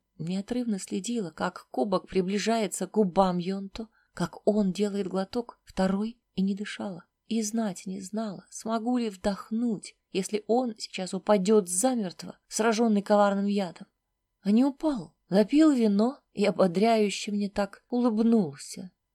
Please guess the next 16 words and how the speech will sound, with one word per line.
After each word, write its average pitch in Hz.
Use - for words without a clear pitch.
Как 226
он 202
мог 220
улыбаться 214
вот 208
так, 214
стоя 214
на 196
коленях, 190
беспомощный, 208
только 233
что -
рискнувший 185
жизнью? 247
Ноги 214
подкосились. -